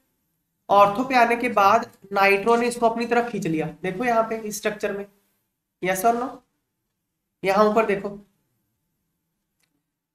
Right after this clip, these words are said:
ये ortho पे आया चार्ज, आया ना ortho पे। ortho पे आने के बाद यहाँ पे इसको कोई खींचने वाला नहीं था, फिर कहाँ चला गया? आगे यहाँ चला गया।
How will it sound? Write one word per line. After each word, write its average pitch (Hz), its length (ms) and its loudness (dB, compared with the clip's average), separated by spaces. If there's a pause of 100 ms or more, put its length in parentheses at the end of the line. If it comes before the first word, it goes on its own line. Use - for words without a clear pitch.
ये 185 160 0
ortho 202 340 4
पे 240 60 6
आया 233 180 8
चार्ज, 254 340 0 (1120)
आया 185 200 4
ना 262 160 2
ortho 254 240 -4
पे। 262 100 -2 (680)
ortho 185 360 4
पे 247 80 2
आने 226 180 4
के 240 100 -2
बाद 233 240 2
यहाँ 214 240 4
पे 247 160 -2
इसको 240 200 -4
कोई 254 160 0
खींचने 233 360 -2
वाला 233 200 6
नहीं 175 180 -2
था, 165 120 -8 (1080)
फिर 208 220 2
कहाँ 214 160 2
चला 214 200 4
गया? 220 140 6
आगे 185 160 2
यहाँ 180 200 0
चला 139 200 -4
गया। 127 120 -8